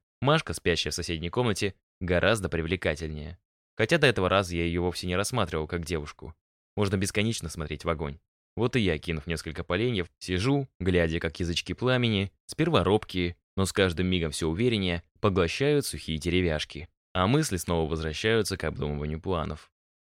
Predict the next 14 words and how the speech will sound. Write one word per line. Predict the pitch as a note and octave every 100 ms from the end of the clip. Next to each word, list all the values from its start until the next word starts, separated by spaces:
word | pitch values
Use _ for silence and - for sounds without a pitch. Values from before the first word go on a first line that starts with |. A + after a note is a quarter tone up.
| _ -
Да, | E2+
в |
принципе, | - G#2 F#2+ -
даже | F2+ F2+ F2+
если | F2
в | F#2
лицее | G#2+ A2 F#2+
выставили | A2 - D#2+ D#2+
дополнительную | D#2+ F2 F2+ F2 F2 E2+
охрану | E2 F#2+ F2
из | E2
бойцов | D#2 E2+ E2+
внутренней | F2 E2+ E2+ E2
стражи, | - A#2+ A2 D#2+